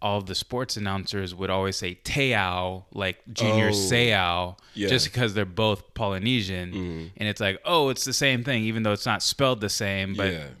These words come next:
Speaker 1: like, their memory just, they just write it off into that. And, like, I'll listen to, like, football games and stuff, and it's like mispronouncing guys' names, and I'm like, yo, that's your job, is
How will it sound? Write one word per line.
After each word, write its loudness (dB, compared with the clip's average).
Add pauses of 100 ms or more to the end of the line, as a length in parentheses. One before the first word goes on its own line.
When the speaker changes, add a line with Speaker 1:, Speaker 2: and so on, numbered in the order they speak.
(100)
Speaker 1:
like, -4
their 0
memory 2
just, -4 (460)
they 4
just 0 (320)
write 2
it 0
off 2
into -6
that. 2
And, -6
like, -8
I'll -6
listen -6
to, -6 (120)
like, -16
football -2
games -6
and -10
stuff, -6
and -6
it's -10
like -12 (800)
mispronouncing 0
guys' 2
names, 2
and 0
I'm 0
like, -2
yo, 0
that's 0
your 2
job, -2
is 0